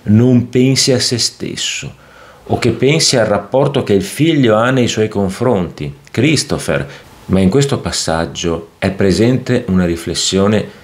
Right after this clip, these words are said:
metanarrativa del suo autore, proprio a proposito della morte, del tempo che non basta mai, perché le lingue occupano tempo, impiegano fatica, lunghi anni,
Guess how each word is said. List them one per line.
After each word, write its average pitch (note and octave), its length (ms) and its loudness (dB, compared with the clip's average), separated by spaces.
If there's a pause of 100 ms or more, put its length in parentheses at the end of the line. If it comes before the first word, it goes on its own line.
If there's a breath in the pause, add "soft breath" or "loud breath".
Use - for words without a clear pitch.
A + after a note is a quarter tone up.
(160 loud breath)
metanarrativa G2+ 1200 0
del D2+ 180 -6
suo D2+ 200 -6
autore, C#2 540 -6 (520 loud breath)
proprio C#3+ 720 0
a - 100 -10
proposito D#2 960 -6
della D#2 320 0
morte, A#1+ 640 -4 (160)
del F#2+ 460 0
tempo E3 420 0
che A#2+ 140 -2
non G#2 240 0
basta F2+ 360 -4
mai, B1 420 -6 (400 loud breath)
perché C3 280 0
le C#3+ 140 6
lingue C#3+ 680 2 (280)
occupano E3 640 -2
tempo, - 560 -4 (320 loud breath)
impiegano A#2 520 2
fatica, - 640 -6
lunghi C#3 480 2
anni, F#2 520 -2